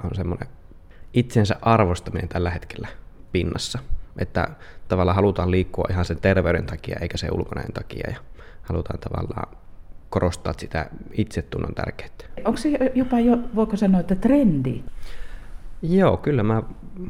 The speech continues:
Speaker 1: ajattelen, että se on, on tällä hetkellä pinnassa se, että tavallaan itse, itsestänsä huol-, huolta pitäminen, varsinkin näin korona-aikaa.
Speaker 2: Eli Sallan kanssa satoja otoksia.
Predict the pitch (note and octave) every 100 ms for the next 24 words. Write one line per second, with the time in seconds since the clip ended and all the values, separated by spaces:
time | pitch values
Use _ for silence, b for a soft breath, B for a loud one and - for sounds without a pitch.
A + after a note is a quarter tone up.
0 | - A#2 - F#2+ E2+ F2+ - - - F#2
1 | F#2 B B B - A#2 G#2 G2 F#2 -
2 | F#2 F2 F2+ F#2 F2 - E2+ E2 - E2
3 | F2 E2+ - - F#2 - A#2 A2+ G2 F#2
4 | F2+ F#2 F#2+ E2+ - - C3+ B2+ - E2+
5 | - - E2 E2 - F#2 E2+ E2+ E2 F2
6 | - - G#2 - - - - - - -
7 | B2+ C3 F#3+ F#3 E3+ - - A3+ A3+ G3+
8 | E3 D3+ C#3+ C#3 - C#3+ - - C#4 G3+
9 | F3 - C#3 B2 - - - -